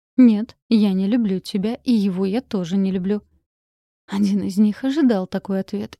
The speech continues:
и им был Габриэль. Он вдруг словно посмотрел на меня новыми глазами и уважительно кивнул головой. А вот Алекс искренне удивился,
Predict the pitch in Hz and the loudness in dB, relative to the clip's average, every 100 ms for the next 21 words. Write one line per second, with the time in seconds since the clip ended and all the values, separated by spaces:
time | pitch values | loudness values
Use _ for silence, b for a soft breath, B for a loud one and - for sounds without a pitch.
0 | - 233 - 277 339 190 190 180 170 175 | -6 -4 0 2 4 2 0 -4 -4 0
1 | 254 254 180 175 _ _ 233 208 175 185 | 2 0 -2 -8 _ _ -4 -2 -2 -4
2 | 165 - - 214 190 196 196 - - 196 | -10 -12 -8 -4 -2 -2 -4 -8 -8 -6
3 | 185 202 202 214 208 196 190 190 185 190 | -6 -8 -4 0 0 0 -2 -4 -4 -4
4 | 175 190 175 185 202 294 b b - 247 | -4 -6 -4 -4 -4 -4 b b -2 0
5 | 185 202 196 - 180 190 196 202 190 202 | 0 -4 -6 -8 -6 -4 -4 -4 -2 -2
6 | 185 202 196 190 190 196 _ _ _ _ | -2 -4 -4 -4 -6 -10 _ _ _ _
7 | 254 233 240 262 349 - - 208 - - | -6 -4 -2 -4 -6 -12 -10 -10 -8 0
8 | 277 302 285 294 202 180 - 202 | 2 4 2 2 0 -4 -8 -8